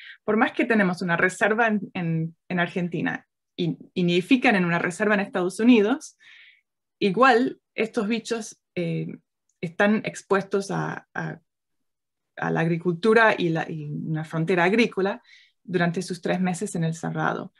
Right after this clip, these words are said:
junto al, al resto de casi todos los añaperos boreales, em, que se han estudiado con G P S.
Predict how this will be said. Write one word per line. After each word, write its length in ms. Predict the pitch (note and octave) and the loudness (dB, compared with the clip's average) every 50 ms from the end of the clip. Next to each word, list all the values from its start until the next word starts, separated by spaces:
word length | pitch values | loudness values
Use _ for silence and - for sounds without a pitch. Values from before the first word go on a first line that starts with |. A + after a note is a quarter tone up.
| _ | _
junto 340 | _ - G#3+ A3 A3+ G#3+ C4 | _ 0 2 2 2 4 4
al, 420 | G#3 F3 E3 D#3+ D#3 D3+ - - _ - | 4 4 4 2 0 -2 -6 -10 _ -10
al 340 | E3 D#3 D3+ D3+ D#3 D#3+ | -8 -6 -6 -6 -6 -6
resto 440 | D#3+ F3 F3 F#3+ F#3+ F#3+ - G#3+ F#3 | -4 -2 -2 -2 -2 -2 0 0 0
de 200 | D#3+ D#3 D#3 E3 | 0 0 -2 -4
casi 280 | - E3+ E3+ E3 - D#3+ | -6 -8 -8 -6 -6 -4
todos 200 | D#3+ F#3+ F#3 F3+ | -2 0 0 0
los 160 | E3+ E3+ E3 | 0 -2 -4
añaperos 380 | E3+ D#3+ D#3+ D#3+ E3 E3 E3 E3 | -4 -4 -4 -4 -4 -4 -4 -4
boreales, 580 | E3+ D#3+ D#3+ D#3+ D#3+ D#3+ E3 F3+ F3+ - - _ _ _ _ _ _ _ _ - | -4 -4 -2 -2 -2 -2 -2 -4 -6 -10 -16 _ _ _ _ _ _ _ _ -8
em, 380 | F3 E3+ D#3+ D3+ D#3 E3 - - | -6 -4 -4 -4 -6 -8 -10 -12
que 140 | - - | -12 -14
se 140 | D#3+ - E3+ | -10 -8 -6
han 80 | D#3+ D#3+ | -6 -6
estudiado 680 | D#3+ - - E3 D#3 D3+ D#3 D#3 D#3 D3+ D3+ - - _ _ _ _ | -6 -6 -6 -6 -4 -2 -2 -2 -2 -2 -4 -6 -8 _ _ _ _
con 280 | - D#3+ D3+ D#3 D#3 | -10 -8 -6 -6 -6
G 180 | D#3+ - D#3+ D#3 | -8 -8 -8 -6
P 200 | - - - F3 | -6 -6 -8 -8
S. 420 | E3+ - - - F#3+ - - _ | -10 -14 -16 -18 -20 -20 -20 _